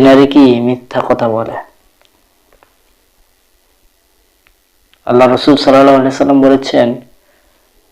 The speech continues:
যে সবচাইতে বেশি জাহান্নামে যাবে তারাই, যারা জিহ্বাকে হেফাজত করে না।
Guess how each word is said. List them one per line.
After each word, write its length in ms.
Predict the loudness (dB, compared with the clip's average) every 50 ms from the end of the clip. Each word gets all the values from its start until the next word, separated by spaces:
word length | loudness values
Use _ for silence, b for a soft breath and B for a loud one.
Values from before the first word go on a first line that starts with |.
| _ _ -14
যে 240 | -10 -4 -2 0 0 0 0 -2 -6 -18 _ _ _ _ _ _ _ _ _ _ _ _ _ _ _ _ _ _ _ _ _ _ _ _ _ _ _ _ _ _ _ _ _ _ _ _ _ -8 -4
সবচাইতে 500 | -2 -2 -2 0 2 2 2 2 2 0 -2 0 0 0
বেশি 260 | 0 2 2 0 0 0 -2 -4 -12 _ _ _ _ _ -10
জাহান্নামে 580 | -6 -4 -2 0 2 2 2 2 2 2 0 0 0
যাবে 240 | 0 0 0 -2 -4 -4 -6 -10 -18 _ _ _ _ _ _ _ _ _ _ _ _ _ _ _ _ _ _ _ _ _ _ _ _ _ _ _ _ _ 0
তারাই, 320 | 2 4 4 4 4 2 0 -2 -8 -14 _ _ _ _ _ _ _ _ _ _ _ _
যারা 240 | -2 0 2 2 2 0 0 0
জিহ্বাকে 540 | 0 0 2 0 0 0 0 0 -2 -4 -8 -6 -6
হেফাজত 420 | -4 -2 0 0 0 0 -4 -8 -6 -4
করে 180 | -4 -4 -4 -6 -14
না। 60 | -16